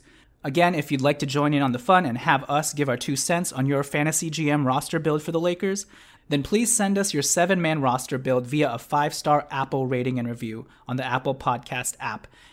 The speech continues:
and give us your most ideal T P M L E signing and six veteran minimum signings as well. If you have any trades to add, you can include those too, but to simplify things, if you just want to give us seven free agent signings,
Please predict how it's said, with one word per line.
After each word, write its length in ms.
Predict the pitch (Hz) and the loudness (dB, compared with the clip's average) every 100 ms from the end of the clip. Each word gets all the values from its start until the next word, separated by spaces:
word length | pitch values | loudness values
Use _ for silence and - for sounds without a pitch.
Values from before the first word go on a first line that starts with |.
| - | -2
and 140 | 151 | 4
give 100 | 185 | 4
us 160 | 185 170 | 4 4
your 80 | |
most 380 | 143 151 185 190 | 2 2 2 0
ideal 500 | 180 151 139 156 175 | 0 0 2 4 2
T 320 | 170 - 190 | 0 -6 -6
P 320 | 175 - 196 160 | -4 -2 -2 0
M 180 | 156 | 0
L 200 | 151 143 | 2 2
E 80 | 151 | 0
signing 500 | 180 220 214 233 247 - - | -2 0 0 0 -2 -6 -4
and 160 | 143 139 | -2 0
six 340 | - 180 165 | 0 0 0
veteran 420 | 139 143 151 147 | 2 4 4 4
minimum 260 | 143 135 117 | 2 2 0
signings 460 | - 127 120 123 | 0 0 0 -2
as 180 | 127 113 | -4 -6
well. 320 | 123 104 - - _ _ - | -6 -6 -10 -18 _ _ -8
If 140 | 147 | 0
you 80 | 185 | 4
have 120 | 202 | 6
any 120 | 208 | 6
trades 340 | 185 196 185 185 | 2 2 2 2
to 100 | 165 | 2
add, 240 | 175 175 | 4 4
you 80 | 147 | 2
can 120 | 151 | 0
include 380 | 135 131 156 139 | 2 2 2 2
those 240 | 135 127 - | 2 0 0
too, 280 | 196 170 | 0 2
but 360 | 156 135 120 - | 2 2 0 -4
to 80 | 156 | -4
simplify 520 | 180 175 175 175 160 | -2 0 2 4 2
things, 340 | 160 165 165 | 2 -2 -2
if 160 | - 135 | -4 -4
you 40 | |
just 200 | 131 165 | -2 0
want 140 | 190 180 | 2 2
to 60 | |
give 140 | 165 156 | 2 2
us 100 | 147 | 2
seven 360 | - 175 180 | 2 2 2
free 240 | - 156 143 | 0 0 0
agent 220 | 139 117 | 0 -2
signings, 480 | - 113 113 117 | -4 -6 -6 -6